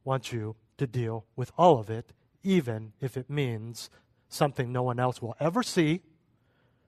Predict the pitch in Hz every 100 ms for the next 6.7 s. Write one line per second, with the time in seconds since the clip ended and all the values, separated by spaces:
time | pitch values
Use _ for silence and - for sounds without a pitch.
0 | _ 131 135 131 135 131 - 120 - 180
1 | 233 185 131 135 156 - - _ _ _
2 | _ _ 143 143 - 175 - 165 143 143
3 | 156 147 185 185 160 170 180 - 156 123
4 | 117 - 180 190 139 117 180 180 170 -
5 | 151 180 175 151 139 - 165 156 160 143
6 | 131 - 175 151 143 143 -